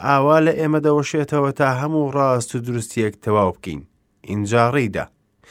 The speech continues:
کاتە ئیسا لە ئاو هەڵکێشرا، یەکسەر لە ئاوەکە هەڵسایەوە. ئەو بوو ئاسمانی بۆ کرایەوە و بینی ڕۆحی خودا وەکو کۆترێک نیشتەوە و هاتە سەری. دەنگێکیش لە ئاسمانەوە فەرمووی:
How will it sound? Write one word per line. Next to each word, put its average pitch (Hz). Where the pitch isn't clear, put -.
کاتە 107
ئیسا 139
لە 156
ئاو 175
هەڵکێشرا، 147
یەکسەر 131
لە 123
ئاوەکە 113
هەڵسایەوە. 87
ئەو 107
بوو 131
ئاسمانی 143
بۆ 147
کرایەوە 131
و 113
بینی 117
ڕۆحی 117
خودا 117
وەکو 107
کۆترێک 110
نیشتەوە 110
و 90
هاتە 98
سەری. 85
دەنگێکیش 110
لە 104
ئاسمانەوە 101
فەرمووی: 113